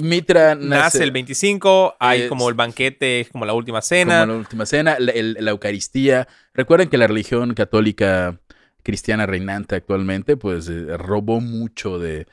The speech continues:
Speaker 1: de otras creencias, ¿no? Se, igual lo llevaron para adorar a Orfeo, a Isis, dioses egipcios, los eleusenios, que son los que adoran a Demeter y a Perséfone, que es básicamente, es, es, eh, ellos creen mucho en este mito de cómo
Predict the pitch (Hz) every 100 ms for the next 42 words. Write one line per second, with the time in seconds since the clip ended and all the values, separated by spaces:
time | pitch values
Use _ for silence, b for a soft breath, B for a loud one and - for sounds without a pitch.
0 | b b b 87 95 87 95 87 90 76
1 | 82 - 80 95 147 B B - 139 123
2 | 120 147 156 131 127 143 143 120 113 110
3 | 110 117 117 110 107 107 - 127 131 120
4 | 110 110 127 - 123 117 110 107 - 98
5 | 117 120 - 123 117 104 101 - 101 95
6 | 92 - 120 117 107 - 98 104 101 -
7 | 95 90 85 b b _ 95 92 98 101
8 | 95 87 95 95 90 87 - 85 98 107
9 | 117 196 _ _ _ _ _ - 107 113
10 | - 107 104 92 98 101 98 104 104 -
11 | 104 95 95 67 110 117 - - 113 110
12 | 110 107 104 104 - 101 95 95 - 98
13 | 101 98 104 92 - 98 98 90